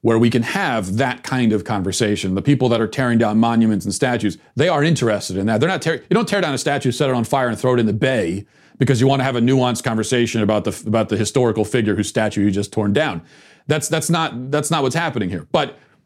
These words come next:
in a, in a, you know, in a fantasy scenario, I would be all about having those kinds of conversations. But if we're gonna have that conversation,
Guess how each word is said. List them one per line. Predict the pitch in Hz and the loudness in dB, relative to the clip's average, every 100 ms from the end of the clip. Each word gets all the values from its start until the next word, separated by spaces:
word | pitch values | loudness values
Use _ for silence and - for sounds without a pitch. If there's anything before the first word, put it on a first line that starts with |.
| _ _ _ _ | _ _ _ _
in | 160 | 0
a, | 156 139 147 | 2 2 0
in | 143 | 0
a, | 131 123 113 71 73 117 | 2 0 -2 -4 -8 -6
you | 131 | 0
know, | 123 107 | 0 0
in | - | 0
a | 139 | -2
fantasy | - 196 180 160 147 | 0 -2 0 2 2
scenario, | 143 165 185 120 113 | 2 2 2 2 2
I | 123 143 | 2 2
would | 135 | 2
be | 127 | 2
all | 135 143 | 4 2
about | 131 120 | 2 0
having | 120 113 110 | -2 0 2
those | 107 | 0
kinds | - 98 90 | -2 -6 -6
of | 90 | -6
conversations. | 90 85 - 80 - 76 | -6 -8 -6 -8 -10 -12
But | - 104 104 - _ _ _ _ _ _ _ _ | -4 -2 -4 -12 _ _ _ _ _ _ _ _
if | 131 117 | 0 2
we're | |
gonna | 120 143 135 | 2 2 0
have | 127 | -2
that | 113 107 | -2 -2
conversation, | 113 95 87 98 90 - 85 82 | -2 -4 -2 -2 -2 -2 -6 -6